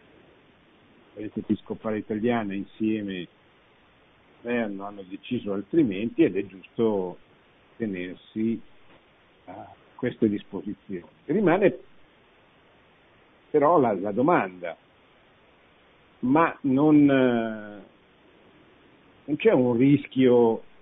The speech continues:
andando avanti in questa prospettiva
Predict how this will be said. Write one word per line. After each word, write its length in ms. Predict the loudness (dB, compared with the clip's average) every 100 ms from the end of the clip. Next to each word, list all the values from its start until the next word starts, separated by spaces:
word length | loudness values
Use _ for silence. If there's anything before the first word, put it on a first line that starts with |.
| -18
andando 840 | -12 -6 -2 0 2 2 2 -2 -8 -20 _ _ _ _ _ _ _ _ _ _
avanti 460 | -2 2 2 0 -4
in 120 | -2
questa 420 | 0 0 2 -2
prospettiva 1300 | 2 0 0 -2 -4 -4 -2 2 4 4 2 0